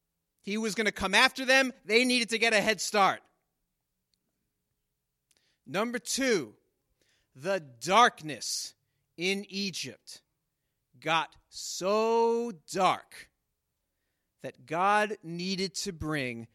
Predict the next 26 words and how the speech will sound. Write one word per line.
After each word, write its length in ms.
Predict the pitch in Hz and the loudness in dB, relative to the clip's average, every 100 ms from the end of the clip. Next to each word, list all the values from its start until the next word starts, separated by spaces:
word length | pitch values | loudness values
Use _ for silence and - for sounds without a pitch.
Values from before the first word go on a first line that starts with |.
| _ | _
the 120 | 139 123 | -16 -14
children 540 | - 147 151 139 175 | -10 -6 -6 -6 -8
of 100 | 143 | -6
Israel 600 | 139 127 131 127 123 120 _ _ _ _ _ _ 143 | -6 -6 -8 -8 -8 -10 _ _ _ _ _ _ 2
out 240 | 160 175 | 4 4
of 120 | 143 | 2
there. 280 | 107 95 _ _ _ _ _ _ _ _ _ _ _ _ _ - | -6 -14 _ _ _ _ _ _ _ _ _ _ _ _ _ -8
The 140 | 170 | -6
ninth 680 | 180 180 196 233 254 - - | -4 2 6 6 4 -2 -18
plague, 720 | - 196 226 196 139 104 - _ - | -10 0 4 4 2 -6 -18 _ -6
the 120 | 175 | -6
plague 640 | - 170 202 208 185 127 | -8 -8 -2 -2 -2 -6
just 460 | 135 196 254 - - | -4 0 0 -4 -10
before 760 | 269 - 254 214 151 135 135 _ _ _ | -14 -4 0 2 2 0 -6 _ _ _
Mekat 680 | 151 185 - - 208 214 156 | -8 -8 -8 -2 2 2 0
Bechorot, 800 | 208 - 202 185 185 147 - - _ - | -6 -4 -4 -2 0 -2 -6 -16 _ -14
the 100 | 147 | -12
death 420 | 127 180 202 - | -4 -2 -2 -4
of 120 | 196 | -6
the 100 | 170 | -6
firstborn, 960 | - 185 180 - 143 175 170 127 113 110 _ _ - | -8 -4 -4 -4 -6 -4 -4 -4 -10 -18 _ _ -10
was 200 | 151 147 | -8 -8
the 100 | 156 | -12
plague 720 | - 165 175 190 196 175 - _ - | -14 -8 -2 0 0 -4 -20 _ -8
of 380 | 156 170 160 147 _ _ 123 - | -2 0 -2 -6 _ _ -18 -4
darkness. 800 | 180 196 - 117 - - - | 2 2 0 -12 -8 -8 -8